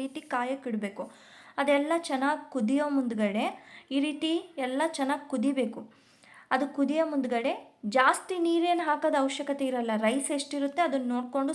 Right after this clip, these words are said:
ಸ್ವಲ್ಪ ನೀರ್ ಹಾಕಿ ಅದೆಲ್ಲ ಚೆನ್ನಾಗಿ ಈ ರೀತಿ ಗುಳ್ಳೆ ಗುಳ್ಳೆ ರೀತಿ ಬರೋ ರೀತಿ ಕುದಿಬೇಕು. ಕುದ್ದ ಮೇಲೆ ಏನ್ ಮಾಡ್ಬೇಕಂದ್ರೆ, ಅದಕ್ಕೆ ನಾವು ಮೊದಲೇ ಇರುತ್ತಲ್ಲ ಆ ರೈಸನ್ನೆಲ್ಲ ಅದಕ್ಕೆ ಹಾಕ್ಕೊಂಡ್ಬಿಡ್ಬೇಕು ನೀರಲ್ಲಿ.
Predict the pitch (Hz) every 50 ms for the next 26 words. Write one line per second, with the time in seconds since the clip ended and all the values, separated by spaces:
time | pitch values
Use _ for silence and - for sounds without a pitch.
0 | - - 262 233 - 269 247 233 240 254 277 277 254 214 220 - 247 302 494 -
1 | - - - - - - - - - - - - 285 277 285 277 285 294 302 311
2 | 320 320 320 - 294 269 277 277 294 277 269 277 269 254 262 262 254 285 226 214
3 | 240 254 262 277 277 262 269 269 262 262 254 254 254 247 262 220 220 226 220 240
4 | 254 247 240 233 220 214 311 - - - - - - - - - _ - - 294
5 | 247 294 277 240 220 220 254 247 - - 294 247 294 311 311 320 311 311 311 302
6 | 285 269 277 277 277 277 269 262 254 262 254 254 247 240 247 262 254 240 254 262
7 | - 311 320 330 339 311 311 349 - - - - - - - - - - 254 277
8 | 277 269 302 339 339 311 294 294 294 - - 277 233 233 226 220 220 220 233 254
9 | 277 269 - 302 285 277 254 247 254 294 339 349 294 285 277 - 269 226 - 262
10 | 254 247 233 220 208 208 196 - - 214 208 214 226 240 233 220 202 196 196